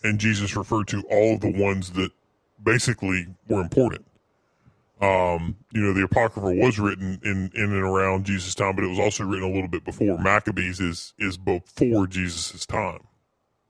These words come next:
It's in that gap between Malachi and Matthew. Um, and most of the Apocrypha books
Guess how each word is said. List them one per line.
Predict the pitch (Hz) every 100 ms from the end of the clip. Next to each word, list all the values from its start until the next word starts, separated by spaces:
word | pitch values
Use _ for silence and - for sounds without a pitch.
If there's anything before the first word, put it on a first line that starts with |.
| _ _ _ -
It's | 104 113
in | 101
that | 95 90
gap | 107 107 -
between | 101 - 117 107 101 85 _ _ _ _ _ _ _ _
Malachi | 104 113 123 - 101 90 90 90
and | 98 95
Matthew. | 98 90 - 90 - _ _ _ _ _ _ _
Um, | - 101 92 87 80 87 104 - _ _ _ -
and | 113 110
most | 120 127 -
of |
the | 101 101
Apocrypha | - 104 95 98 98
books | 95 92